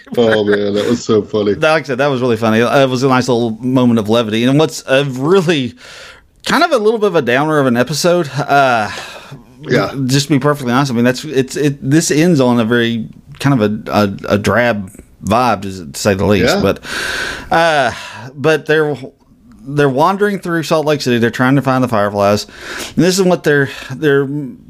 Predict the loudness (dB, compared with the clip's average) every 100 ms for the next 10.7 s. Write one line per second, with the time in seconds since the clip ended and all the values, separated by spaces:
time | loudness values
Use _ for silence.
0 | -6 -2 0 -2 -2 2 2 2 0 0
1 | -2 0 0 2 2 2 0 -12 -2 2
2 | 2 2 0 2 0 -2 -4 -4 -6 -8
3 | -18 -18 -18 -20 -20 -12 -2 2 2 2
4 | -2 -4 -4 -2 0 0 0 -2 -2 0
5 | 2 2 2 0 -6 -12 -10 0 2 0
6 | -4 -2 0 -2 -6 -8 -6 0 2 2
7 | 2 4 4 4 0 0 0 0 0 -2
8 | 0 0 0 2 2 0 -4 -4 -2 0
9 | 0 0 2 2 2 0 2 0 -2 -4
10 | -4 -2 -2 2 2 0